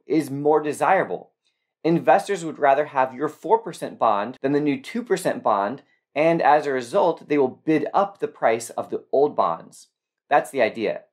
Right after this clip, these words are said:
I've never really seen the A P exam expect you to understand it, but there it is.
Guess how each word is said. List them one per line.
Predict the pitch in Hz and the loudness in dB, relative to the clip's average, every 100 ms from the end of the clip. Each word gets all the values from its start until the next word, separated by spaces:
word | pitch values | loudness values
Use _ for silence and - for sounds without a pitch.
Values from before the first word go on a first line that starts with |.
| _ _ _ - | _ _ _ 2
I've | 165 196 | 2 4
never | 214 | 2
really | 208 175 | 2 0
seen | 151 160 165 | -4 -2 -2
the | 135 | 0
A | 147 | -2
P | 151 | -4
exam | 127 139 127 | -6 -4 -2
expect | 101 - - 131 120 | -4 -6 -2 -2 -2
you | |
to | 110 | -6
understand | 107 92 - - 202 220 | -6 -10 -8 0 2 2
it, | 196 - _ | 0 -4 _
but | 143 135 - _ _ - | 2 2 0 _ _ -4
there | 131 101 | -2 0
it | |
is. | 98 73 - - | -2 -4 -10 -20